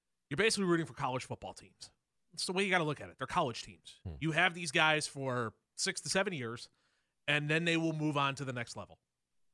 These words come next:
Speaker 1: And they will move on to greener pastures. And I don't know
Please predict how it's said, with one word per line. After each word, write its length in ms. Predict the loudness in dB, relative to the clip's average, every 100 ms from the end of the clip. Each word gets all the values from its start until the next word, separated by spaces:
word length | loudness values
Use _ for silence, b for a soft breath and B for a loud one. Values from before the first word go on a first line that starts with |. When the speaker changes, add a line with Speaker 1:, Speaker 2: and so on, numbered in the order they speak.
| _
Speaker 1:
And 560 | -2 0 -2 -2 -4 -6
they 100 | -4
will 100 | -2
move 220 | 0 2
on 160 | 2 0
to 100 | -4
greener 280 | -4 -2 -2
pastures. 560 | -2 -4 -8 -14 -20 _ _ _ _ _
And 340 | -4 -4 -4 -4
I 160 | 0 2
don't 260 | 2 2 0
know 320 | 2 4